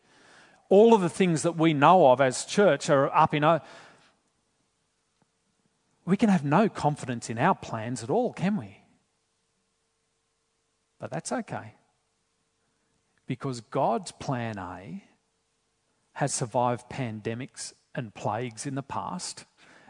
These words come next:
and has thrived in such circumstances and will again, even though I can't tell you what that's gonna look like. God's plan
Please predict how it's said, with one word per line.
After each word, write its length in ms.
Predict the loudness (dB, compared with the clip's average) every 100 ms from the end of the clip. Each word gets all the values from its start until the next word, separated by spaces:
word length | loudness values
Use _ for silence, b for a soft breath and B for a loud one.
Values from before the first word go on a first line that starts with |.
| b
and 140 | -2
has 260 | 0 0 -4
thrived 640 | -6 2 4 4 -2 -6
in 140 | -10 -10
such 260 | -10 -12
circumstances 880 | -12 -12 -12 -16 -14 -14 -10 -6 -2
and 240 | -2 0
will 160 | 0 0
again, 540 | 0 -4 -12 -14 -16 -20 b b b b b 2
even 320 | 4 4 2
though 240 | 2 2 0
I 200 | -2 -4
can't 320 | -4 -6 -6
tell 240 | -6 -6
you 100 | -6
what 180 | -10 -12
that's 200 | -12 -14
gonna 200 | -12 -12
look 240 | -14 -18
like. 200 | -20 -20 _ _ _ _ _ _ _ _ _ _ _ _ _ _ _ _
God's 300 | -2 0 -2
plan 560 | -10 -12 -12 -12 -16